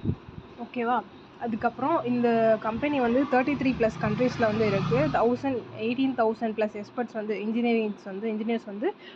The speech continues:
ஒர்க் பண்றாங்க. சரியா? இதுக்கு, ஆ, இதுக்கு just நீங்க என்னென்ன எலிஜிபிள் கிரைட்டீரியான்னு already சொல்லிட்டோம். ஓகேவா? அதுக்கப்புறம் பேசிக்கா வந்து Microsoft Office,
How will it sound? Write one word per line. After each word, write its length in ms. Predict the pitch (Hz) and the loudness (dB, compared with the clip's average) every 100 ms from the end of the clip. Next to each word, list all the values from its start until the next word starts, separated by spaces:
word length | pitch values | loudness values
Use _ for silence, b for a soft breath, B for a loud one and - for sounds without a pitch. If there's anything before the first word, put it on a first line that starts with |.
| - | -4
ஒர்க் 160 | 220 220 | -4 -2
பண்றாங்க. 340 | 240 208 196 | -2 -2 -8
சரியா? 320 | 202 233 240 285 B B | -10 -2 0 0 B B
இதுக்கு, 500 | 220 240 - 302 349 - - - | -4 -4 -2 2 2 0 -14 -8
ஆ, 560 | 220 220 214 214 208 - | -2 0 2 2 0 -2
இதுக்கு 440 | 233 220 226 233 | -4 -2 0 0
just 180 | 226 - | -2 -2
நீங்க 160 | 294 262 | 0 2
என்னென்ன 400 | 226 240 240 233 | 2 2 4 2
எலிஜிபிள் 420 | 214 220 220 226 | 2 2 0 -2
கிரைட்டீரியான்னு 440 | 214 208 208 220 240 | -2 -2 0 2 2
already 220 | 196 208 214 | 2 2 0
சொல்லிட்டோம். 420 | 214 196 208 262 330 - - 233 | -2 -4 0 0 -2 -6 -12 -2
ஓகேவா? 380 | 226 226 226 226 | -2 0 2 2
அதுக்கப்புறம் 460 | 202 214 233 262 | 2 2 2 2
பேசிக்கா 440 | 226 233 - 233 254 | 2 2 0 0 2
வந்து 200 | 240 247 | 2 0
Microsoft 540 | 214 214 240 233 214 | -2 -2 -2 -2 -4
Office, 360 | 202 208 320 | -6 -6 -6